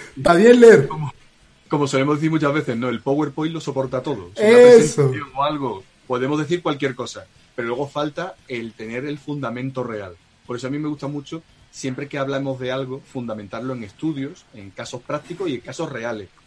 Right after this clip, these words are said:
Speaker 2: para que no se quede solo en algo que dice un loco que escribió, como tú dices, ¿no? Algo que ha escrito un loco en un libro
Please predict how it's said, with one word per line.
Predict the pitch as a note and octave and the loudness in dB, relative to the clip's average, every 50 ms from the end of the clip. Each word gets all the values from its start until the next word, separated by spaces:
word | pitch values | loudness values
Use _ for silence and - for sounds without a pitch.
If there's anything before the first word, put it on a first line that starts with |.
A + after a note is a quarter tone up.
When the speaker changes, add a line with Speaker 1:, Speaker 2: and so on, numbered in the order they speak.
| _ _ | _ _
Speaker 2:
para | - A2+ A2 | -10 -10 -10
que | G#2+ A2+ | -10 -12
no | A#2 | -12
se | A#2 C3+ B2 | -10 -8 -6
quede | C3 C3+ C3+ | -6 -6 -6
solo | C3 - C#3+ D3 D#3 D#3 | -6 -6 -6 -6 -6 -6
en | D3+ C#3 C3 A#2+ - - _ _ _ | -6 -8 -8 -10 -12 -18 _ _ _
algo | - C#3 C#3 C#3 D3 C#3+ | -8 -6 -6 -4 -6 -6
que | C#3+ C#3 | -6 -6
dice | C#3+ D3 C#3+ - C#3+ | -6 -6 -6 -6 -6
un | C#3 D3 | -4 -4
loco | D3+ D#3+ D#3+ - E3+ F#3+ | -4 -4 -4 -6 -10 -10
que | - D#3 | -8 -10
escribió, | C3 C3 - B2 A#2 B2+ C#3 D#3+ | -10 -8 -8 -8 -6 -4 -6 -6
como | D#3+ C#3 C3+ | -6 -8 -6
tú | C3 D3 | -4 -4
dices, | D3 C3+ - B2 | -4 -4 -4 -6
¿no? | B2 C3+ C3+ | -4 -4 -4
Algo | C3+ C3+ C#3+ D3 | -4 -4 -6 -8
que | C#3 D#3+ | -8 -8
ha | D3 | -6
escrito | - - D3 C3+ D3+ | -4 -4 -4 -2 -2
un | D3 | -2
loco | D3+ D3+ D3 B2+ | -2 -2 -4 -6
en | A#2+ B2+ | -6 -6
un | C3+ C#3 | -6 -4
libro | C#3+ C#3+ D3+ D#3+ F3 F3+ | -4 -4 -4 -4 -6 -8